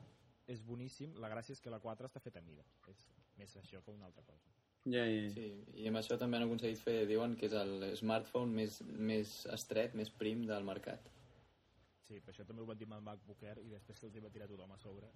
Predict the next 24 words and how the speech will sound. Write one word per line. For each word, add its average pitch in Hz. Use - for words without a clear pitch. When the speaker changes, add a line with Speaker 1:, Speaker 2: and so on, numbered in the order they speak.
Speaker 1:
perquè 87
Speaker 3:
Ja, 110
<laughs> 101
és -
veritat. 104
Bueno, 123
aviam, 117
quarta 127
novetat, 120
eh, 104
giroscopi, 107
giroscopi 110
de 123
tres 110
eixos. -
Ara 113
tenia 117
un 117
acceleròmetre, 120
doncs 104
ara 113
li 107
fiquen 104
més, 101